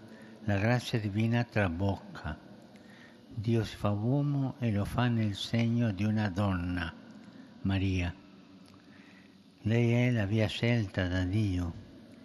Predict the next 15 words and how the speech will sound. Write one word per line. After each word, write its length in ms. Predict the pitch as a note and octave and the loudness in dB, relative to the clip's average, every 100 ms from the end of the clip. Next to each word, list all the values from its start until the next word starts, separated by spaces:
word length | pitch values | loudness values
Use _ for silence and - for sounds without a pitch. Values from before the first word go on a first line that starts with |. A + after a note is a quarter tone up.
| - - - - | -20 -20 -20 -6
Lei 320 | G2+ A2 G#2+ | 0 2 2
è 20 | |
il 100 | G#2+ | 2
punto 400 | G2+ A2 G#2+ G#2 | 0 -2 -2 0
di 160 | G2 F#2+ | 0 2
arrivo 520 | F#2+ F#2 C#3 C3+ F#2+ | 0 0 0 0 -2
di 180 | F2+ F#2 | -4 -4
tante 380 | A2 A2 A2 G#2 | 0 0 0 0
persone 680 | F#2+ F2 - A2+ A#2+ A2+ A2+ - - - | -2 -4 -2 0 2 0 -4 -10 -20 -10
e 140 | - G#2+ | -2 0
generazioni 1000 | - A2 G2 G2 G2 - A#2+ A2+ G2 - | 2 2 2 2 0 0 2 2 0 -4
che, 300 | - G#2 F#2+ - - - - - - | 0 0 0 -8 -20 -20 -20 -20 -6
goccia 580 | G2 A2+ A#2+ - - G2+ | 2 2 2 -2 0 0
dopo 360 | F#2+ F#2+ F#2 | 0 -2 -2
goccia, 720 | E2+ G#2+ A2+ - - G2 - | 0 2 0 -4 -2 -2 -4